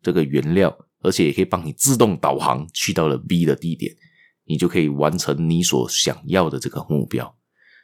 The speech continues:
好，今天我们也就分享到这一边了。大家对于这个自信心提升的方法有什么看法呢？还有什么你有更好的方法可以提高自己的自信吗？其实自信还有很多方法方面啊，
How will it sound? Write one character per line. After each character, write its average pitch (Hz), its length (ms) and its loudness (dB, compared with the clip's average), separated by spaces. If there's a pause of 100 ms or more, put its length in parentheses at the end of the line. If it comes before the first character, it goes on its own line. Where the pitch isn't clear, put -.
(140)
好， 151 120 2
今 156 80 -4
天 165 120 2
我 117 60 4
们 101 140 2
也 - 20 -2
就 95 100 0
分 92 220 0
享 69 140 0
到 78 100 2
这 92 120 2
一 95 60 4
边 98 140 2
了。 101 80 4 (100)
大 104 80 0
家 90 80 4
对 101 160 0
于 80 140 0
这 90 120 -2
个 73 540 0 (140)
自 143 140 2
信 135 120 4
心 113 160 4
提 101 140 0
升 98 140 4
的 98 40 0
方 117 220 0
法 85 160 4
有 80 160 -2
什 87 100 -4
么 80 60 -6
看 101 220 -2
法 80 160 0
呢？ 92 80 2
还 98 100 -2
有 92 60 2
什 87 100 -2
么 90 100 0
你 82 100 0
有 80 120 2
更 147 240 0
好 95 180 0
的 110 60 2
方 127 140 -2
法 110 80 4
可 123 100 -4
以 120 60 0
提 - 120 -10
高 110 120 2
自 113 60 -6
己 123 120 0
的 117 60 2
自 156 160 4
信 156 180 4
吗？ 143 140 4 (520)
其 - 120 -4
实 123 80 0
自 139 160 0
信 131 100 2
还 104 80 4
有 73 60 2
很 69 80 -8
多 71 160 2
方 80 180 -2
法 69 160 0
方 85 240 -2
面 87 180 2
啊， - 80 -4